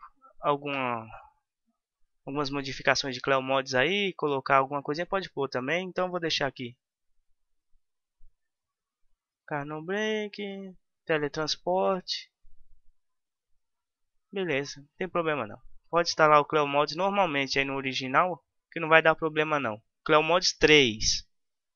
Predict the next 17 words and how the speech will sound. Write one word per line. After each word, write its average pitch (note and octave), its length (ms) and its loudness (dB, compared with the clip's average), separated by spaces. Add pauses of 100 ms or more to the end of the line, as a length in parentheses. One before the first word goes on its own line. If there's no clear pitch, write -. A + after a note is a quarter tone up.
(420)
Cleo C3+ 120 -2
Mods D3+ 300 0
três, C3 260 2
que - 80 -6
eu B2+ 60 -4
tenho C3+ 160 -2
lá C#3 140 4
no C#3+ 120 -6
blog, B2+ 360 0
lá, A2 140 0
é A2 40 2
o C3+ 80 0
três A#2+ 600 0
que C3+ 80 -6
eu A#2+ 40 -4
tô A2+ 140 -8
falando. A2 480 -2